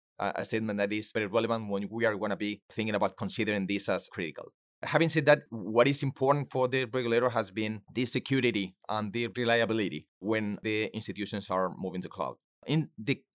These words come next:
security side, I would say that it is, it is clear and has been demonstrated by many parties that cloud computing could be equally or even more secure than any on-premise architecture. So this is something that probably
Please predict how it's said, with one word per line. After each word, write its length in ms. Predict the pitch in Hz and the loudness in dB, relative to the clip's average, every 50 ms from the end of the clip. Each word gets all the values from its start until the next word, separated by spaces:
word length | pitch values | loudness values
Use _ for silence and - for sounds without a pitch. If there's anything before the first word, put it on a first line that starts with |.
| - | -14
security 560 | - - - 120 110 135 143 143 139 127 131 | -8 -4 -2 -2 0 0 0 0 0 0 0
side, 440 | 123 - - - 127 123 120 113 - - - | -2 -2 2 4 6 6 6 4 2 -2 -4
I 80 | 107 | -2
would 140 | 117 110 - | -2 -2 -2
say 120 | - 113 104 | -2 -2 0
that 160 | 107 101 101 | 0 0 0
it 120 | 104 101 | 0 -2
is, 260 | 110 110 - - - _ | -4 -4 -4 -6 -10 _
it 120 | - 107 107 | -6 -6 -6
is 140 | 101 - | -6 -8
clear 440 | - - - 127 120 113 98 92 - - | -8 -6 -2 2 4 4 4 2 0 -4
and 120 | 92 92 | -8 -6
has 220 | 92 113 107 98 - | -2 -2 -2 -2 -2
been 340 | 110 110 107 107 104 - - - | -4 -4 -4 -4 -6 -6 -4 -2
demonstrated 560 | 113 110 104 101 - - 101 98 101 101 92 | -2 -2 -2 -2 -4 -2 -4 -2 -4 -4 -2
by 360 | 98 98 98 98 101 104 104 - | 0 0 2 2 0 0 -2 -4
many 260 | 92 101 104 98 95 | -4 -2 -2 -2 -2
parties 400 | 92 - - 95 98 98 95 90 95 | -4 -4 -4 -2 -2 -2 -4 -4 -2
that 300 | 95 92 92 90 - - | -2 -2 -2 -4 -4 -4
cloud 180 | - 113 110 - | -2 -2 -2 -2
computing 300 | 110 98 - 104 107 98 | -4 -4 -2 -2 -4 -4
could 200 | - - 104 87 | -4 -6 -6 -4
be 260 | - 107 101 101 98 _ _ _ _ _ _ _ _ _ _ - | -2 -2 -2 -2 -2 _ _ _ _ _ _ _ _ _ _ -2
equally 480 | 135 135 127 - 127 117 110 110 104 - - | -2 -2 0 0 0 0 0 0 -2 -4 0
or 180 | 101 107 110 110 | 2 4 4 4
even 260 | 113 120 107 113 110 | 4 2 2 0 0
more 400 | 107 113 113 110 110 110 104 101 - | 2 2 2 4 4 4 2 0 -4
secure 480 | - - 101 - - 101 98 98 98 | -6 -6 -6 -6 -6 -4 -4 -2 -2
than 240 | 92 101 101 101 98 - | -2 -2 -2 -2 -2 -4
any 240 | - 101 101 98 - - | -4 -2 -2 -2 -4 -2
on-premise 680 | 95 95 92 - - 107 98 92 92 90 - - - - - | -4 -4 -4 -2 -2 0 0 0 0 -2 -4 -6 -8 -8 -4
architecture. 640 | - 95 - 98 - - 104 - - 120 123 147 - _ _ _ _ | -4 -4 -4 -4 -4 -2 -2 -2 0 -2 -2 -2 -4 _ _ _ _
So 140 | - - 110 | -6 -4 -2
this 200 | 98 101 131 117 | 0 0 -2 -2
is 100 | 120 107 | -2 -2
something 360 | - 127 120 120 - 120 117 | -2 -2 -2 0 0 -2 0
that 140 | 110 104 - | 0 0 0
probably 420 | - 135 123 117 113 107 95 95 | 2 2 2 4 2 0 0 -2